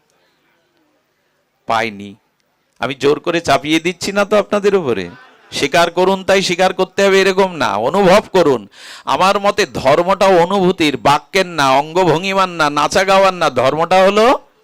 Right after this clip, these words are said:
অনুভূতির। এই অনুভূতিতে আনুন যে দু বছর সঙ্গ করে আপনার কিছুটা হলেও মন নিয়ন্ত্রণ হয়েছে কিনা। যদি হয়, জানবেন ভক্তি ক্রিয়া করছে আপনার মধ্যে।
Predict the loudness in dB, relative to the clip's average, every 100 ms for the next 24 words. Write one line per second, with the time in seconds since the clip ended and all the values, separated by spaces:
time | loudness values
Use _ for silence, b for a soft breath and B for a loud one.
0 | _ _ _ _ -4 -2 0 0 0 0
1 | 0 0 0 0 0 0 -2 -2 0 0
2 | -2 -2 -4 -2 -2 -2 -2 -4 -6 -6
3 | -4 -4 -2 0 0 0 -4 b b b
4 | b -4 -4 -4 -8 -8 -4 -2 0 0
5 | -2 -2 -2 -2 -4 -6 -6 -4 -2 -2
6 | -4 -6 -6 -10 -12 -14 -16 -20 _ _
7 | _ _ _ _ _ -6 -2 0 2 2
8 | 2 0 -4 -4 -6 -4 -4 -4 -10 -6
9 | -2 0 0 0 -2 -2 -2 -4 -8 -8
10 | -12 -12 -14